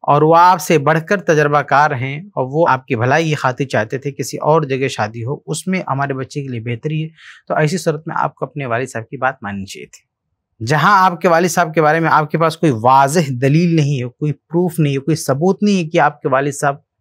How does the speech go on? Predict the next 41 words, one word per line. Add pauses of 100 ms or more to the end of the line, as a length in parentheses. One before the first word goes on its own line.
(120)
दुनिया
परस्ती
में
ऐसा
बोल
रहे
हैं, (420)
वो
आपको
नहीं
बता
रहे
हैं,
आपके
सामने
वाज़ेह
नहीं
कर
रहे
हैं
किसी
वजह
से, (400)
तो
भी (140)
आप
उनके
खिलाफ
नहीं
जा
सकते।
उनके
खिलाफ
तभी
जा
सकते
हैं
जब
आपके
सामने
बिल्कुल